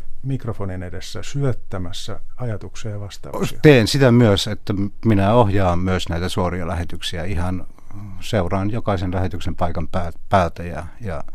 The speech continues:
Speaker 2: tarvittaessa tota, Ö, mm, huudan toimittajan korvaan, että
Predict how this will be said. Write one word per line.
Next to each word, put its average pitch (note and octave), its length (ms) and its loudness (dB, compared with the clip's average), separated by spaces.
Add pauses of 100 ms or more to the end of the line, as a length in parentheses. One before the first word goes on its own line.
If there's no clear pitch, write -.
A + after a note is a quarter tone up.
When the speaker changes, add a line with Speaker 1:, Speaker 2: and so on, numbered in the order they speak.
(220)
Speaker 2:
tarvittaessa F#2+ 720 0
tota, F2+ 380 -4 (1160)
Ö, G2 40 0 (360)
mm, B2+ 420 -2 (400)
huudan G#2 280 4
toimittajan G2+ 520 2
korvaan, D#2+ 480 0
että - 280 -4